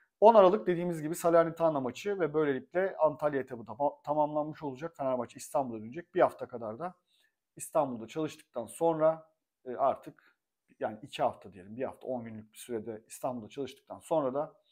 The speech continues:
artık Trabzonspor, e, maçına geçilecek. Bu arada bir soru var. Yani o Pelkas'la alakalı ismini yine almayı unuttuğum bir kardeşim. Pelkas işte kiralık geri dönecek mi? Sözleşmesinde uzatma var mı? Vesaire gibi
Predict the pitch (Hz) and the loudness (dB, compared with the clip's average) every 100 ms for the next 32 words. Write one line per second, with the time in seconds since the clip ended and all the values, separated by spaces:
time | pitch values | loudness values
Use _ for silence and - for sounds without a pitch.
0 | _ _ _ _ _ 143 127 147 - 151 | _ _ _ _ _ 0 0 -2 -4 2
1 | 143 120 120 - - 143 - _ _ _ | 2 2 -6 -8 -4 -4 -6 _ _ _
2 | _ _ _ 127 123 120 123 120 139 143 | _ _ _ -4 -2 -2 -4 -4 -6 -6
3 | - 139 151 147 139 147 123 117 170 - | -6 -4 -4 -2 -4 -4 -8 -4 -4 -6
4 | _ _ _ _ _ _ _ _ 170 190 | _ _ _ _ _ _ _ _ 6 8
5 | 208 196 156 190 - 151 - - 175 214 | 8 4 -2 -8 -10 -14 -8 -2 2 2
6 | 190 190 202 - - 143 139 139 139 151 | 8 10 10 6 -6 0 0 0 4 4
7 | 156 160 - 143 143 135 151 151 151 - | 4 -2 -2 -2 2 2 0 -4 -6 -10
8 | 120 143 156 151 135 139 139 139 127 147 | -16 -10 -6 -2 -2 -2 -6 -8 -12 -14
9 | 139 127 123 117 120 160 151 151 143 147 | -12 -8 -8 -8 -14 -10 -4 -2 -4 -12
10 | - 139 - 156 143 135 131 143 139 143 | -14 -20 -8 2 4 2 0 -4 -4 -4
11 | 135 143 143 247 - 131 131 - 131 - | -6 -8 -10 -14 -10 -10 -10 -12 -16 -12
12 | 131 127 - 139 127 123 139 143 139 123 | -12 -12 -14 -10 -8 -8 -6 -2 -2 -2
13 | 117 123 - 135 131 127 127 | -8 -10 -6 -4 -4 -8 -10